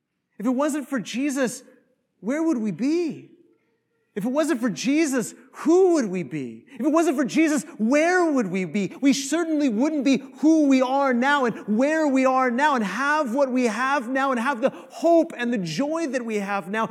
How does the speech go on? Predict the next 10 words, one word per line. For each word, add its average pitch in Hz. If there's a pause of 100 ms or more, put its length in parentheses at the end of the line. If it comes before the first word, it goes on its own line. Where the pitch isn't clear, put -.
(140)
So 285
if 233
there's 269
anything 285
good 294
that - (120)
anybody 254
sees 294
in 226
us, 262